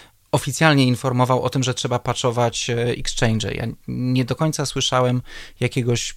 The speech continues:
nie wiem, polskiego ministra odpowiedzialnego za bezpieczeństwo, żeby nawoływał do, do łatania tych serwerów,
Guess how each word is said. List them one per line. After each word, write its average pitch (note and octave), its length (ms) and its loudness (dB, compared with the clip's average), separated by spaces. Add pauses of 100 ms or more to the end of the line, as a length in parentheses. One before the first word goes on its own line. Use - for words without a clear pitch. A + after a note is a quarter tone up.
(140)
nie B2+ 120 0
wiem, A2+ 140 2
polskiego B2 400 2
ministra A#2+ 460 4
odpowiedzialnego A2+ 680 0
za A2+ 120 0
bezpieczeństwo, A#2 840 -2
żeby A2+ 280 -2
nawoływał A#2+ 500 -2
do, A#2+ 200 -2 (460)
do A#2 160 2
łatania A2+ 760 0
tych - 180 -8
serwerów, A2+ 580 0